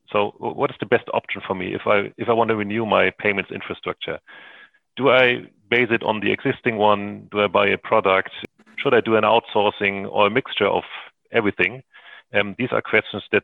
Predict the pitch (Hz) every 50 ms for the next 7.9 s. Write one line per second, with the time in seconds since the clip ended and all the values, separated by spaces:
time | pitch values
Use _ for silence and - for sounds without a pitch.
0 | _ - - 98 95 95 95 90 95 98 - _ - - - 104 85 98 110 98
1 | 92 90 - 95 98 98 92 90 87 85 - _ - - 107 - - 87 85 -
2 | - 90 85 82 - - 101 95 - - 98 98 - _ _ _ _ _ _ _
3 | - 107 120 139 131 113 110 98 104 101 92 - - 120 - - 110 98 101 98
4 | 95 - - - 110 - - - 104 90 - - 92 90 135 139 110 90 87 82
5 | - - 98 92 - - - - - 90 87 85 82 - _ - - - - -
6 | _ _ - 104 101 98 95 - - 98 - - - 104 101 90 90 92 98 98
7 | - 107 - _ _ _ 107 - _ _ - 92 104 104 101 95 95